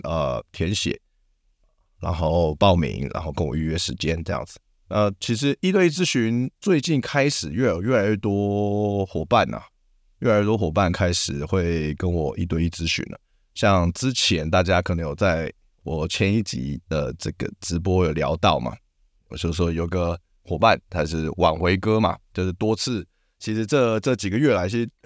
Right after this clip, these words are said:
很多次向我咨询啊，关于他的感情的情况，因为他是真的很想要挽回前任啊。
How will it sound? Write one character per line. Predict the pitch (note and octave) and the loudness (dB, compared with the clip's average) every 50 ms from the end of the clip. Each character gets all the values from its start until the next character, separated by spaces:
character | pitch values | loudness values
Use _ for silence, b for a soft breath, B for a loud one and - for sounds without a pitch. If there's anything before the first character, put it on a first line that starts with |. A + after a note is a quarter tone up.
| B B _ | B B _
很 | - G2+ G2+ | -2 0 2
多 | F#2+ B2 C3+ C#3 C#3 C#3 | 2 4 4 4 4 2
次 | C3 - - D3+ C3+ A#2+ G#2+ | 2 0 0 2 2 2 0
向 | G2+ - C3+ A#2 | 2 2 2 4
我 | G2 F2 F2 | 4 2 0
咨 | E2+ - G#2 G#2 | -2 -4 -4 -2
询 | - - D2+ C#2+ C#2 | -2 -2 -4 -4 -6
啊， | C2+ C#2+ - | -6 -4 -2
关 | F2+ E2+ E2+ | 0 0 0
于 | D#2+ D2 D2 D2 - | -2 -4 -6 -8 -10
他 | - - F2 D#2+ D#2+ D#2 D#2+ D2+ D2+ | -6 -4 -2 -2 -2 -2 -2 -4 -4
的 | D2 D#2 D2 C#2+ | -4 -4 -4 -4
感 | - - E2 E2 | -2 -2 -2 -2
情 | - - E2+ D#2+ D#2 | -2 -2 -2 -2 0
的 | D#2 E2 D2 C#2 D2 | 0 0 0 -2 -2
情 | - - - D2+ D#2 E2+ | -4 -4 -4 -2 -2 -4
况， | F2 - - G2 - - - | -2 0 0 0 0 0 -2
因 | F2 F#2 | -2 0
为 | F2+ | 2
他 | F#2 E2 F2 | 2 2 2
是 | E2+ F#2 F2+ F2 F2 - _ _ _ _ _ _ _ _ _ _ | 0 -2 -2 -4 -4 -8 _ _ _ _ _ _ _ _ _ _
真 | - G#2+ A2+ A2 | 0 2 2 4
的 | G2+ F2 | 2 2
很 | E2+ F2 | 2 0
想 | - - E2 | 0 0 0
要 | D#2+ D#2+ | 0 0
挽 | D#2 D2 C#2 A#1 - | 0 -2 -2 -4 -6
回 | - - - G1+ G1+ - - - _ _ _ _ | -8 -8 -8 -6 -8 -8 -10 -14 _ _ _ _
前 | - - - D#2 D2 D#2+ | -4 -2 -2 -2 -2 0
任 | F2 D2+ A#1+ G1+ | 0 0 0 -2
啊。 | - | -8